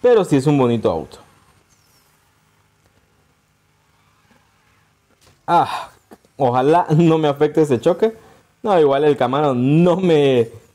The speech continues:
no me va a alcanzar. Creo que ya tengo, creo que con el Reguera ahorita como lo tengo, tengo el P R máximo del Camaro, porque el, el P R máximo del Camaro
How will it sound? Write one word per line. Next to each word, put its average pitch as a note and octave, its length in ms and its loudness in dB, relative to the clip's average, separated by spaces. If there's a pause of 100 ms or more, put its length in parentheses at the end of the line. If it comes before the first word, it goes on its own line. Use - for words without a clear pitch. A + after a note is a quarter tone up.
(120)
no D3+ 260 2
me D3 140 0
va C3+ 340 2
a - 20 0
alcanzar. B2+ 720 -2 (1080)
Creo C4+ 480 2
que E3 120 4
ya E3 180 0
tengo, A#3 460 2 (360)
creo F#3+ 320 0
que F#3+ 120 -18
con C3 280 -2
el A2+ 100 0
Reguera A2+ 360 0
ahorita E3 320 0
como E3+ 180 -2
lo - 140 -2
tengo, F#3 360 -6 (360)
tengo E3+ 240 2
el D#3 120 0
P F3 260 0
R F#3 160 0
máximo F3 440 -2
del C3 140 0
Camaro, B2 360 -4
porque A2 240 -6
el, A#2 100 -10
el A#2+ 220 -4
P C3 140 -4
R D3 300 -6
máximo C3+ 320 -8
del C3 80 -8
Camaro B2 280 -10